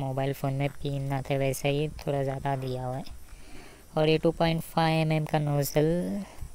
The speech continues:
बाकी कोई भी company का आप देखोगे तो एक ही nozzle आपको मिलता है,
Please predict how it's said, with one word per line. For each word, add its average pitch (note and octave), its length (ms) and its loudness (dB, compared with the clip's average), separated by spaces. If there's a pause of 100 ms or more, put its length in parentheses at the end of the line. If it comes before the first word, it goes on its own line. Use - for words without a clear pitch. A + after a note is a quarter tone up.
(600)
बाकी D3 340 2
कोई D#3 300 4
भी E3 80 2
company D#3 420 0
का D#3 180 2
आप D3+ 60 0
देखोगे D3+ 560 0
तो D3+ 120 2
एक C#3 220 2
ही - 140 -2
nozzle D3 380 4
आपको C#3+ 260 -2
मिलता C3+ 300 0
है, C#3+ 180 -4